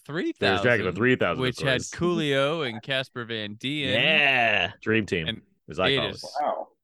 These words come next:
Speaker 2: awful.
Speaker 1: <laughs>
Speaker 2: I, I did that one back in my
Speaker 3: It's
Speaker 2: old show, Cult Cinema Cavalcade, and that one was like,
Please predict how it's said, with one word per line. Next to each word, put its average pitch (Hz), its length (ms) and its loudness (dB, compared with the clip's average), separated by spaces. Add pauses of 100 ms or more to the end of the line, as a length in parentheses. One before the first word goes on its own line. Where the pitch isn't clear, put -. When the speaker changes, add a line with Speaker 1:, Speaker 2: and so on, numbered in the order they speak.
(160)
Speaker 2:
awful. 123 600 -2
Speaker 1:
<laughs> - 960 -20
Speaker 2:
I, 143 320 4
I - 20 8
did 165 240 2
that 156 180 6
one 151 220 2
back 139 320 0
in 139 60 -6
my 123 120 -2
Speaker 3:
It's 127 80 2
Speaker 2:
old 151 140 -2
show, 139 180 -6
Cult 139 300 -4
Cinema 135 300 -4
Cavalcade, 131 580 -2
and 117 100 -8
that 120 140 -4
one 120 200 -8
was 113 140 -12
like, 113 260 -4